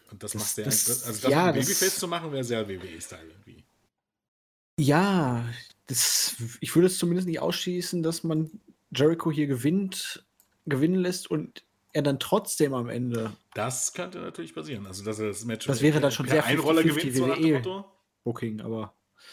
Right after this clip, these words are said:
Speaker 1: Naja, ja, gut, aber, aber das wäre immer noch, das wäre immer noch ein, ein, ein ordentlicher Weg raus, ohne ihn verlieren zu lassen, zu sagen, ähm,
Speaker 2: Also, so hätte ich es jetzt zumindest als er,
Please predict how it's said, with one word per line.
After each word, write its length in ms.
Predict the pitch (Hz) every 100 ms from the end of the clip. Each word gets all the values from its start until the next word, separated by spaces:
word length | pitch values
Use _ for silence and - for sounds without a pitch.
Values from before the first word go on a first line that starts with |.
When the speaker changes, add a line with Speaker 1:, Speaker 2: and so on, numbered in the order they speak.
| - - - -
Speaker 1:
Naja, 520 | 156 202 196 196 185
ja, 580 | 139 160 175 170 170 -
gut, 240 | 135 156
aber, 220 | 131 139
aber 180 | 127 135
das 160 | 131 127
wäre 140 | 147
immer 140 | 160 165
noch, 200 | 156 123 127
das 160 | 135 131
wäre 180 | 143 135
immer 120 | 151
noch 140 | 147 143
ein, 80 |
ein, 360 | 139 127 123 120
ein 120 | 135
ordentlicher 440 | - 131 139 127 123
Weg 200 | 127 127
raus, 360 | 110 107 - -
ohne 140 | 147
ihn 140 | 139 131
verlieren 320 | 127 127 151
zu 120 | 135
lassen, 420 | 131 127 135 135 127
zu 120 | 123
sagen, 580 | 120 117 123 123 127 127 _ _ _ _ -
ähm, 680 | 117 117 117 117 113 107 _ _ -
Speaker 2:
Also, 140 | 123
so 200 | 110 139
hätte 200 | 156 -
ich 200 | - 185
es 140 | 151 -
jetzt 160 | 120
zumindest 340 | - 120 120 120
als 140 | 110
er, 240 | - -